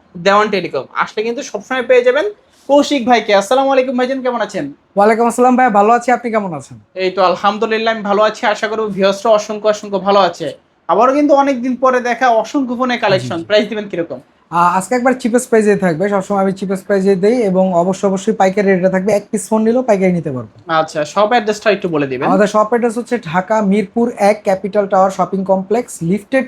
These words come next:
Speaker 2: টু, এক্সেলেটর থ্রি, আহ, তেইশ নম্বর দোকান দেওয়ান টেলিকম। আমি শপ ওনার এখানে আসলে সবসময় আপনি আমাকে পেয়ে যাবেন।
Speaker 1: আচ্ছা,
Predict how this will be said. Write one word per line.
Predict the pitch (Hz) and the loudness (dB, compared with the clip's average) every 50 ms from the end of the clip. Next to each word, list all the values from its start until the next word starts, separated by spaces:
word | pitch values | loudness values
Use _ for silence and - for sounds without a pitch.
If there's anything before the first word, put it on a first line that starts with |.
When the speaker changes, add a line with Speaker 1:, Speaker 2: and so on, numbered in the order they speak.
| - - | -4 -2
Speaker 2:
টু, | 262 302 311 285 - | 0 0 0 0 -2
এক্সেলেটর | 208 190 202 - 214 214 202 196 202 202 196 | -4 -4 -2 0 0 0 2 2 0 0 0
থ্রি, | 190 - - - 262 311 330 - _ _ _ _ _ _ - | -2 -4 -2 0 0 0 0 -6 _ _ _ _ _ _ -2
আহ, | 151 151 151 151 151 - | 0 2 2 2 2 2
তেইশ | 240 269 254 - 320 | 0 0 2 2 2
নম্বর | 294 294 285 262 | 2 4 2 2
দোকান | 302 285 294 254 | 2 2 2 4
দেওয়ান | 202 220 240 262 254 | 4 4 4 4 2
টেলিকম। | 262 254 254 254 254 262 247 | 0 0 -2 -2 -2 -2 -2
আমি | 220 220 | -2 -4
শপ | 196 - 202 190 196 | -2 -2 -2 -2 0
ওনার | 220 220 220 220 214 | -2 -2 -2 -2 -4
এখানে | 202 202 214 202 | -4 -4 -2 -2
আসলে | 202 190 - 220 | -2 -2 -4 -4
সবসময় | 220 226 220 - - 233 214 196 | -4 -4 -4 -2 0 2 2 2
আপনি | 190 - 190 | 2 0 -2
আমাকে | 175 175 165 165 | -2 -2 -4 -6
পেয়ে | 160 170 165 147 | -2 -2 -2 -4
যাবেন। | 131 113 110 107 - - - 156 | -4 -8 -12 -16 -18 -10 -6 -6
Speaker 1:
আচ্ছা, | 156 - - | -6 -6 -8